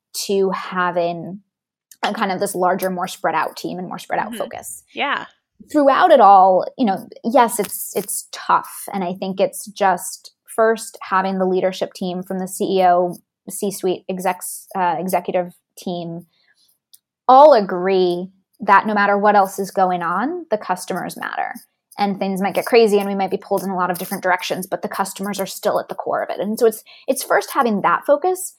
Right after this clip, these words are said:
Speaker 1: and then it's starting to build in the process. At this point now, you know, you do need
Speaker 2: Yeah.
Speaker 1: to build in some process
Speaker 2: Yeah.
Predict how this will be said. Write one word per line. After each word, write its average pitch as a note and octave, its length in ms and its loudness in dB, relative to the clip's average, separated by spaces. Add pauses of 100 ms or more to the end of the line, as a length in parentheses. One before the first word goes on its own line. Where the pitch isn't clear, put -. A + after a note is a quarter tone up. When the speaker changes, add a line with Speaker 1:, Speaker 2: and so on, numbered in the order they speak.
(300)
Speaker 1:
and D#4+ 80 0
then G#4+ 120 2
it's - 100 -4
starting C#4 360 2
to C4 120 -2
build G#3+ 520 4
in G3+ 460 -2 (920)
the G3+ 260 2 (380)
process. G#3 580 2
At G3+ 140 -4
this A3+ 160 0
point G#3 240 -2
now, G3 160 -2
you G3 100 -4
know, F3 80 -6
you G3 220 -2
do D#4+ 120 0
need A#3+ 160 2
Speaker 2:
Yeah. A#3 120 2
Speaker 1:
to G3+ 60 0
build G3 140 -2
in G3+ 120 -6
some G3+ 180 -6
process A#3+ 640 -4
Speaker 2:
Yeah. F3+ 300 -4